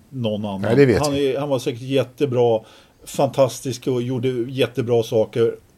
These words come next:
Speaker 1: Men han gjorde några fula grejer, extremt fula grejer.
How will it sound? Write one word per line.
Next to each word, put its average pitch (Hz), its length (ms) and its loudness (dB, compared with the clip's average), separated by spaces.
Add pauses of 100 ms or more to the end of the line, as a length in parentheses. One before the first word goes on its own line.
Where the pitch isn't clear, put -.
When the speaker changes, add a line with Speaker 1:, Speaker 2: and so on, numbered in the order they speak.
Speaker 1:
Men 135 140 0
han 151 220 -2
gjorde 147 260 4
några 135 380 0
fula 113 400 -2
grejer, 107 340 -2
extremt 139 800 -2
fula 113 340 -2
grejer. 101 380 -6